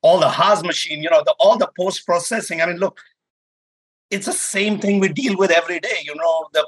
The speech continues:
the people who know the post processing are the experts, and, and you can create all the automation you may like, but they're not good enough or fast enough and all of that because those machines are still the, s-,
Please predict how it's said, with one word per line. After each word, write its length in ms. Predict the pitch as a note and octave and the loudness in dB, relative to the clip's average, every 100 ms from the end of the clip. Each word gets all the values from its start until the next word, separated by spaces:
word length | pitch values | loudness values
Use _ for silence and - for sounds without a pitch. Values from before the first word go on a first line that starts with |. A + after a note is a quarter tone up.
| - | -4
the 80 | - | -4
people 360 | G3+ A3 F#3+ | -2 0 0
who 120 | E3+ | 0
know 180 | F3 F3 | 0 0
the 140 | E3 - | 0 -4
post 220 | F3+ - | -8 -8
processing 540 | - E3 - D#3+ E3+ D#3 | -6 -4 -2 -4 -2 -2
are 100 | E3 | 0
the 160 | D#3 | -2
experts, 600 | D#3 - - G3 E3 C3+ D3 | -6 -6 0 2 2 -2 -6
and, 200 | C#3+ C#3 _ _ _ - | -6 -10 _ _ _ -2
and 140 | D3+ | 0
you 100 | D#3 | 0
can 200 | D#3+ E3+ | 0 -2
create 300 | - E3+ G3 | -4 0 4
all 200 | F3+ F3 | 6 4
the 120 | E3+ D#3+ | 2 2
automation 540 | E3 D#3 E3+ - D#3+ | 2 0 -4 -4 -2
you 120 | D#3 | -2
may 120 | D3+ D3 | -2 0
like, 320 | G3 G3 - | 0 0 -2
but 120 | D3+ C#3+ | -6 -2
they're 180 | D3+ | -2
not 280 | D3+ E3 E3 _ _ _ _ _ B2+ | 0 0 0 _ _ _ _ _ _
good 180 | - G3 | 0 0
enough 460 | F#3 E3 D#3+ C#3+ D3 | 2 0 0 -2 -4
or 140 | C#3 | -8
fast 460 | - E3 F3 E3 - | -4 -4 -2 -4 -6
enough 340 | D#3 E3 - | -2 0 0
and 120 | D3 | -2
all 160 | D3+ D#3+ | -2 -2
of 100 | C3+ | -2
that 200 | F3+ F#3 | -4 -4
because 260 | C#3 D3 C#3 | -6 -8 -6
those 160 | C#3+ | -4
machines 400 | D3 - E3+ E3 | -4 -4 -4 0
are 80 | D#3 | 0
still 340 | - D#3 D3+ | 0 -4 -4
the, 100 | D3+ | -2
s-, 180 | C#3+ - | -4 -6